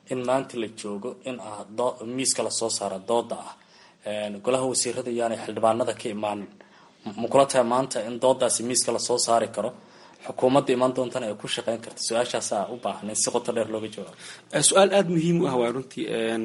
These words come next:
Speaker 2: een, Barow. Een, midda jirtaa waxay tahay baarlamaanka Soomaaliya waan ognahay siduu waxa waaye sanadihii u dambeeyey u shaqeynayay.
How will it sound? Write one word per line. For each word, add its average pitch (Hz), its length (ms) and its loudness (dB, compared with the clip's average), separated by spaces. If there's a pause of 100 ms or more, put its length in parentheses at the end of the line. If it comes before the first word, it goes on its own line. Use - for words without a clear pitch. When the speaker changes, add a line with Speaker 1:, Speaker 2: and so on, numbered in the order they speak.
(120)
Speaker 2:
een, 113 520 -6
Barow. 131 260 4 (560)
Een, 131 200 2
midda 175 200 8
jirtaa 151 300 2
waxay 151 240 2
tahay 143 440 0
baarlamaanka 135 480 0
Soomaaliya 135 400 0
waan 131 140 -2
ognahay 127 240 -4
siduu 127 220 -4
waxa 117 180 -4
waaye 110 280 -4
sanadihii 123 420 -6
u 135 60 -8
dambeeyey 117 360 -2
u - 80 -8
shaqeynayay. 123 760 -2